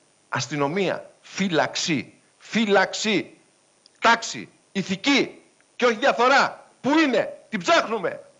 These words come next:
Είναι δυνατόν, έξω από το σπίτι του σήμερα, δύο και τέσσερα το μεσημέρι, να σκοτώνει έναν άνθρωπο, δημοσιογράφο,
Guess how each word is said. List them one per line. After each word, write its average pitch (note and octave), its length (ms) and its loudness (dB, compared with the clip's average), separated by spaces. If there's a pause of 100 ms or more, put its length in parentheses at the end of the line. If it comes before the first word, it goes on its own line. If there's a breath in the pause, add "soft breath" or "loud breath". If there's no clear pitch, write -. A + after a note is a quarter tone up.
(600)
Είναι D4+ 200 2
δυνατόν, D4 540 4 (220)
έξω C4+ 200 0
από C#4 100 0
το B3 80 2
σπίτι D4+ 280 -2
του A3 80 -8
σήμερα, C#4 560 2 (100)
δύο C4+ 160 0
και B3+ 80 -2
τέσσερα C#4+ 200 4
το C4+ 80 2
μεσημέρι, C4+ 320 2
να C#4 80 4
σκοτώνει C4+ 320 2
έναν C4+ 140 4
άνθρωπο, C4+ 520 2 (140)
δημοσιογράφο, C4 880 2